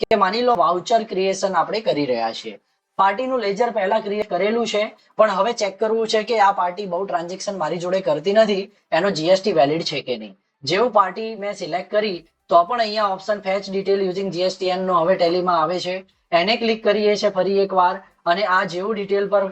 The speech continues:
એન્ટર કરીએ એટલે ફરી એકવાર એ ડિટેલ પાર્ટીની જી એસ ટી સ્ટેટસ મારામાં રેગ્યુલર છે, અહીંયા કેન્સલ થઈ ગયું છે. જો આ રેગ્યુલર છે, અહીંયા કેન્સલ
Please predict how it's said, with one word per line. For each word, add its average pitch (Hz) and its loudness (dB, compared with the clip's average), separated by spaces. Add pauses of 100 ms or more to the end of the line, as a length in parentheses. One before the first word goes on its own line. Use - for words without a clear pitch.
(220)
એન્ટર 175 0
કરીએ 196 2 (380)
એટલે 202 2 (140)
ફરી 196 0
એકવાર 180 2 (200)
એ 196 -2
ડિટેલ 180 -2 (120)
પાર્ટીની 165 -4
જી 147 -6
એસ 165 -12
ટી 185 -4
સ્ટેટસ 147 -4
મારામાં 165 2
રેગ્યુલર 202 0
છે, 185 -2 (440)
અહીંયા 202 0
કેન્સલ 185 0
થઈ 156 -2
ગયું 139 -6
છે. 143 -6
જો 165 6
આ 139 6
રેગ્યુલર 185 4
છે, 202 0
અહીંયા 180 -6
કેન્સલ 156 -4